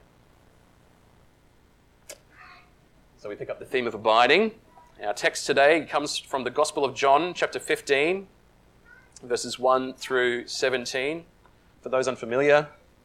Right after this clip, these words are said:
this text is from the Upper Room Discourse, Jesus speaking with his disciples on the same night that he instilled the,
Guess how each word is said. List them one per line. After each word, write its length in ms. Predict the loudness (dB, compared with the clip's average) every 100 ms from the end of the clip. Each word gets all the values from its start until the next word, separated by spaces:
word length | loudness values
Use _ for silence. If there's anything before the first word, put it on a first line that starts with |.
| _ -20 -20 _ _ _ -8
this 160 | -6
text 320 | -4 -4 -6 -8
is 100 | -4
from 300 | -2 -2 -2
the 140 | -2
Upper 160 | -2 -2
Room 160 | -2
Discourse, 480 | -2 -2 0 0 0
Jesus 360 | -2 0 0 0
speaking 380 | -4 -4 -4
with 140 | -4 -4
his 100 | -6
disciples 500 | -4 -4 -4 -4 -8
on 60 |
the 80 | -8
same 240 | -4 -4 -2
night 220 | -6 -6
that 80 | -10
he 220 | -10 -16 _ _ -16
instilled 560 | -10 -10 -6 -8 -6
the, 320 | -6 -6 -8